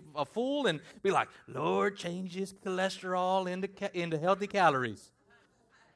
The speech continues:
You know, I was looking at a, you, you ever seen, uh, I was, I was looking at this pork rind bag,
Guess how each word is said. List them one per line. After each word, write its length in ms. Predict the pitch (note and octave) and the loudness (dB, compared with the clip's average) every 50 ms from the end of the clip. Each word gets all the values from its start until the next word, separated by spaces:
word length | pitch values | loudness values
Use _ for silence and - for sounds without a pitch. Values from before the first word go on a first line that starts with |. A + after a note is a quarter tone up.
| _ _ _ _ _ _ _ _ _ _ _ _ _ _ _ _ _ _ _ | _ _ _ _ _ _ _ _ _ _ _ _ _ _ _ _ _ _ _
You 100 | - F#3 | -4 4
know, 260 | F#3+ F#3 F3 F3 F3+ | 8 8 8 8 8
I 60 | E3 E3+ | 6 4
was 160 | E3+ E3 D3+ | 2 2 2
looking 340 | F3 F#3 F#3 F#3 F3+ E3 E3 | 0 0 0 0 0 2 4
at 160 | D#3+ E3+ C#3+ | 4 4 4
a, 260 | C#3+ C3 B2 A2 G2+ G#2+ - _ _ _ _ _ _ _ _ _ _ _ _ _ _ _ _ - - | 4 2 2 0 -2 -4 -12 _ _ _ _ _ _ _ _ _ _ _ _ _ _ _ _ -12 -4
you, 140 | D3 - C3 D3+ | -4 -4 -2 0
you 120 | D#3 D#3+ | 0 0
ever 140 | F3 D#3+ D#3+ | 0 0 -2
seen, 320 | - - E3 E3 D#3 D3 | -4 -4 -4 -4 -4 -4
uh, 160 | C#3 C#3+ C#3+ - | -2 -4 -4 0
I 140 | - C#3 C#3+ | 4 4 4
was, 80 | C#3 | 4
I 80 | C#3+ C3 | 4 0
was 100 | C3 A#2+ | 0 0
looking 180 | C#3+ C3+ C#3 | 0 -2 -2
at 80 | C#3 B2 | -2 -2
this 120 | B2 A2+ | -4 -8
pork 320 | - - - D3+ D3+ D3 - | -10 -4 0 0 0 0 0
rind 400 | C#3 C3 C3 B2+ B2+ A#2+ A#2 G#2 - _ _ _ _ _ _ _ _ _ _ - _ _ _ _ _ | -2 0 0 0 0 -2 -4 -8 -14 _ _ _ _ _ _ _ _ _ _ -20 _ _ _ _ _
bag, 380 | - C3+ B2+ B2 A#2+ G2+ G2+ - | 0 2 2 2 2 0 -2 -8